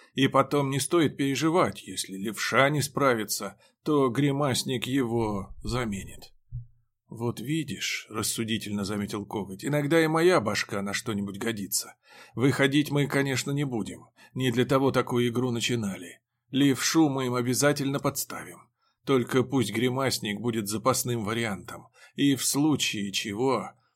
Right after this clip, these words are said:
нужно будет их сценарий немного подправить.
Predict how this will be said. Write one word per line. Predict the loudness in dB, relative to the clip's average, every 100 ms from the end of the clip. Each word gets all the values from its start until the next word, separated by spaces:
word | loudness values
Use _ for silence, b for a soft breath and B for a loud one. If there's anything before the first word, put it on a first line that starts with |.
| -6
нужно | -2 -2 -2 -2
будет | 0 -2 -2
их | -4
сценарий | -2 -2 0 0 -2
немного | -2 -2 -2 -2 -2
подправить. | -2 -2 -4 -8 -8 -10 -10 -12 -10 -12